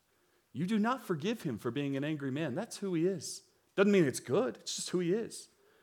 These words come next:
You forgive him for the ways he wounded you. See, again, forgiveness is not just something we apply to anything and everything.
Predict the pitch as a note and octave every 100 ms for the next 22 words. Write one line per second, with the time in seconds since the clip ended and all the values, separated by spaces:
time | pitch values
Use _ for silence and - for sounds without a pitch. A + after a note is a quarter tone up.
0 | - C#3 F3+ C3 F#3+ A#3 F#3+ B2+ C#3 A#2+
1 | A2 C#3 F#3 - C#3+ A#2+ D3+ F#3+ A2+ F2
2 | C#3 - - _ _ _ - _ - D#3+
3 | E3 A3+ E3+ C#3 G3+ D4 B3+ F#3 F#3+ F#3
4 | F3+ F#3 F3+ E3+ E3 - F#3 F3 G3 -
5 | A#3+ A3+ A#3 G3 - E3+ E3 C#3 B2